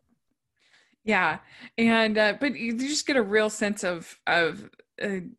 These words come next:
kind of joy just within the picture, I think. And, and I, I think they had really nice chemistry. And I think that, uh, they give some reason for why he's doing this. It's not just to, to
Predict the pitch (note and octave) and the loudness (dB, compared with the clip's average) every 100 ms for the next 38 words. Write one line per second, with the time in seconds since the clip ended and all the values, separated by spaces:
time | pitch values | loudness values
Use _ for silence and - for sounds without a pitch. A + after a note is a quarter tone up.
0 | _ - - G3 E3 F3 E3 D#3 D#3+ E3 | _ -16 -10 -8 -6 -4 -2 -2 -6 -12
1 | F3 E3 D#3 D#3 - D#3+ D#3+ D#3 D#3 - | -10 -8 -8 -10 -6 -6 -4 -6 -6 -8
2 | D#3+ D#3+ E3 D#3 D#3+ _ - - _ F3+ | -8 -6 -4 -4 -4 _ -20 -20 _ -2
3 | F#3 E3 F#3 G3+ - A3 C4 C#4 A3+ G#3 | 0 2 2 2 0 -2 -2 2 2 0
4 | G3+ F#3+ G3 - F#3+ F#3 G3+ G3 - F#3 | -2 -2 -2 -4 -4 -2 0 2 2 2
5 | G3 - F#3+ G3 - G#3 G#3 - F#3+ F#3 | 0 -2 -2 -2 -4 -6 -6 -6 -2 -2
6 | E3+ - - _ - _ - F#3+ F3+ F3 | -2 -8 -16 _ -20 _ -6 -2 -2 -2
7 | E3 E3+ F#3+ F3+ E3+ A3 G#3 - G#3 G3+ | -4 -4 -4 -4 0 0 0 -2 0 0
8 | F#3+ - _ _ - - G3 G#3+ A3+ G#3+ | -4 -8 _ _ -20 -12 -4 -2 -2 -2
9 | G3 F#3 - G3 F3 E3 F3 F3 F3 F3+ | -4 -6 -8 -8 -8 -4 0 2 0 -4
10 | E3+ - D#3 D3+ G#3+ A#3+ C4 C4 - - | -10 -8 -6 -6 -4 -2 -2 -4 -8 -10
11 | - E3+ - - D#3+ F3+ - - - - | -6 -8 -8 -8 -8 -8 -12 -14 -16 -18
12 | _ - - - E3 D#3+ D#3+ - E3 D#3 | _ -20 -20 -10 -6 -6 -8 -10 -10 -10